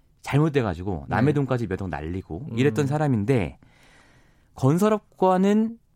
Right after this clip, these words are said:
Speaker 1: 전혀 관계가 없는 사람이었다는 게
Speaker 2: 음.
Speaker 1: 주변 지인들의 증언이거든요.
Speaker 2: 네.
Speaker 1: 그런데 이, 이 주장은 검찰이 신뢰를 하고 H 주장은 신뢰를 하지 못하겠다?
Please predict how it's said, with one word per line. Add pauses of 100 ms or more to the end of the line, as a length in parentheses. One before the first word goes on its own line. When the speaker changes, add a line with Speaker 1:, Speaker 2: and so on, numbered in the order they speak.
Speaker 1:
전혀
관계가
없는
사람이었다는
게
Speaker 2:
음.
Speaker 1:
주변
지인들의
증언이거든요.
Speaker 2:
네.
Speaker 1:
그런데
이, (300)
이
주장은
검찰이
신뢰를
하고 (380)
H
주장은
신뢰를
하지
못하겠다?